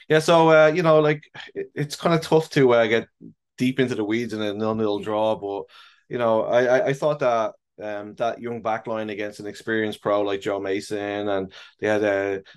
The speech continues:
Di Chiara and, uh, Charlie Trafford. So, like, we're, they, we're up against, like, pretty, like, a lot of, um,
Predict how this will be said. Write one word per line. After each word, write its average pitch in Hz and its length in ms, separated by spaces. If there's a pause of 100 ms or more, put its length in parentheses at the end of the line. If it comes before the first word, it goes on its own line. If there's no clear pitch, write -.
(100)
Di 113 120
Chiara 107 640
and, 98 380
uh, 92 340
Charlie 104 340
Trafford. 104 680
So, 107 140
like, 117 180
we're, 139 160
they, 160 140
we're 160 320
up 175 80
against, 131 320
like, 107 160
pretty, 113 440
like, 95 220 (380)
a 120 100
lot 123 240
of, 110 240
um, 95 580